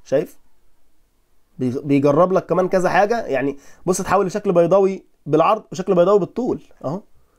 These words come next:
بوردر راديوس، تمام؟ بيفرق معاك طبعا الإيه؟ الويدث والهايت في الموضوع ده. تعمله شكل مربع فيتقلب دايرة، ولا عمله مستطيل فيتقلب شكل بيضاوي، عرفت؟ أهو، بيوريك أهو. بقى في شكل بيضاوي لأن أنت عامله مستقي-، مستطيل.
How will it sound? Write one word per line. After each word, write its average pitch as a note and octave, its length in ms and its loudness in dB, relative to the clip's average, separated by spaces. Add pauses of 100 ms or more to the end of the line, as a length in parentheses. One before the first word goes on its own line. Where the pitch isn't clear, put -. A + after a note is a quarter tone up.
(920)
بوردر E3 360 2
راديوس، E3 720 -4 (840)
تمام؟ E3 280 2
بيفرق E3+ 320 0
معاك D#3 220 0
طبعا F#3 320 2
الإيه؟ D#3+ 380 -2
الويدث F3 300 0
والهايت E3+ 300 0
في - 60 -6
الموضوع D3 300 0
ده. F#3 200 -2 (480)
تعمله C#3+ 220 0
شكل D3+ 220 -4
مربع D3 440 0 (500)
فيتقلب C3+ 440 -2
دايرة، D#3 420 2
ولا B2 180 0
عمله D#3 260 2
مستطيل C#3 400 -4
فيتقلب C3+ 280 -4
شكل D3 240 -6
بيضاوي، C#3 500 2
عرفت؟ - 340 -8 (1040)
أهو، G#2 140 -12 (200)
بيوريك C3+ 480 2
أهو. - 120 -20 (520)
بقى A2 120 -8
في - 80 -16
شكل D#3 220 -4
بيضاوي D#3+ 340 4
لأن D#3 140 0
أنت E3 120 -2
عامله E3 180 0
مستقي-، C3 420 -6
مستطيل. C3+ 480 -6